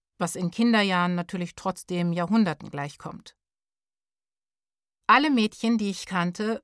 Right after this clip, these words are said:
waren kulturell darauf konditioniert, sich einen Freund zu wünschen. Das stand für Reife und Ansehen,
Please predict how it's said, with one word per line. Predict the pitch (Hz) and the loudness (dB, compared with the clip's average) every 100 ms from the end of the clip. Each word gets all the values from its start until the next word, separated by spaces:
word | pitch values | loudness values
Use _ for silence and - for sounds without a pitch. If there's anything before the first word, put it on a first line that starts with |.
| - | -2
waren | 190 190 214 | 0 2 0
kulturell | 202 202 185 190 | -4 -4 0 2
darauf | 220 190 - | 2 0 -2
konditioniert, | 202 190 180 - 180 180 208 - | -4 -4 -4 -2 0 0 -2 -6
sich | - - | -10 -4
einen | 214 214 | 0 0
Freund | - 226 190 | 2 0 0
zu | - 156 | -4 -10
wünschen. | - - 170 170 _ _ _ _ _ _ _ | -12 -14 -14 -16 _ _ _ _ _ _ _
Das | 220 - | -2 2
stand | 247 240 | 2 2
für | 220 190 | 0 4
Reife | 185 226 - 160 | 6 4 0 -4
und | 175 - | -4 0
Ansehen, | 196 220 185 139 143 | 4 4 2 -4 -6